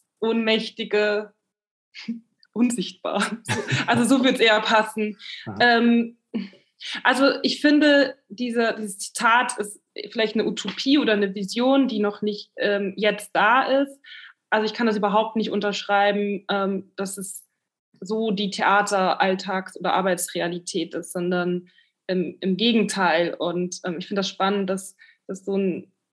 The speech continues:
Speaker 1: unglaublich, ähm, erfahrener und, ähm,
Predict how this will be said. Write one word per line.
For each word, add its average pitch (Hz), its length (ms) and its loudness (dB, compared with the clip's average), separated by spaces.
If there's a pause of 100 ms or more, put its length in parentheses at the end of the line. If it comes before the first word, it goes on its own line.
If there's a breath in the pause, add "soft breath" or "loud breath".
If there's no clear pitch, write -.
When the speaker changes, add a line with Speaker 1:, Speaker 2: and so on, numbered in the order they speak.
(160)
Speaker 1:
unglaublich, 196 880 -2
ähm, 190 420 -4 (760 loud breath)
erfahrener 202 760 2
und, 190 360 -2
ähm, 185 300 -4